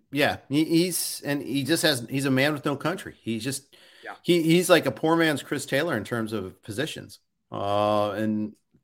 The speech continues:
Speaker 1: you gotta be a, you gotta be at least Chris Taylor to be able
Speaker 2: Right.
Speaker 1: to play at multiple positions like
Speaker 2: Especially
Speaker 1: that.
Speaker 2: when you play on the same team as Chris Taylor.
Speaker 1: And now Chris Taylor's hurt, and that's a big loss for the Dodgers.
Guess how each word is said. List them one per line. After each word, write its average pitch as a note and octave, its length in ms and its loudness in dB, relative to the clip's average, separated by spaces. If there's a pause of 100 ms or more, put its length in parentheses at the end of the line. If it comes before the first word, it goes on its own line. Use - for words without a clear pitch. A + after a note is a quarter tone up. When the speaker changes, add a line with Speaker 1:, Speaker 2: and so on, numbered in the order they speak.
(220)
Speaker 1:
you G#2+ 100 -18
gotta A#2+ 240 -2
be C3 180 0
a, G#2+ 160 0 (200)
you G2 100 -14
gotta B2 220 0
be B2+ 160 0
at - 120 -4
least - 260 -2
Chris G2 180 -10
Taylor B2 300 -4
to C3 320 -2
be A2 200 0
able B2 140 2
Speaker 2:
Right. B2 80 -6
Speaker 1:
to - 40 -14
play G2 140 -4
at F2 80 -4
multiple F2+ 320 -8
positions D#2+ 500 -10
like D#3 120 -6
Speaker 2:
Especially - 240 2
Speaker 1:
that. F#3 60 2
Speaker 2:
when F3 100 4
you E3 80 0
play F3 160 4
on D#3 80 4
the D3 60 0
same D3 220 0
team F3 220 -4
as - 80 2
Chris - 240 2
Taylor. - 200 -18
Speaker 1:
And B2 80 2
now C3 120 8
Chris C3+ 240 2
Taylor's C3+ 320 2
hurt, E3+ 300 2
and G2+ 100 -6
that's A#2+ 220 2
a B2 40 2
big B2 220 0
loss D3+ 320 4
for F#2+ 60 -10
the E2+ 100 -6
Dodgers. - 520 -12